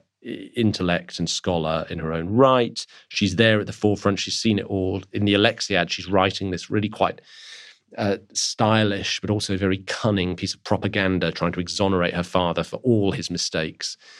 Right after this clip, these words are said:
uh, which partially works, but you can, you can really see what she's at. So that's great fun to work with.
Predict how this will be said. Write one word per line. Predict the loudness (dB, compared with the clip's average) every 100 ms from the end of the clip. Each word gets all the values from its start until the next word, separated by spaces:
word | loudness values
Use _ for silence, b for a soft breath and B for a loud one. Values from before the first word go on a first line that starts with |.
| B -4
uh, | -2
which | -2 0
partially | 2 2 2 0 2
works, | 2 0 -4
but | -4
you | 0
can, | 2 2
you | 2
can | 4 4
really | 4 2
see | -2 -2
what | -2
she's | -2 0
at. | 0 0 -4
So | -4
that's | -4 -4
great | -6 0 0 2
fun | 0 0
to | 0
work | -2 -4 -6
with. | -8 -8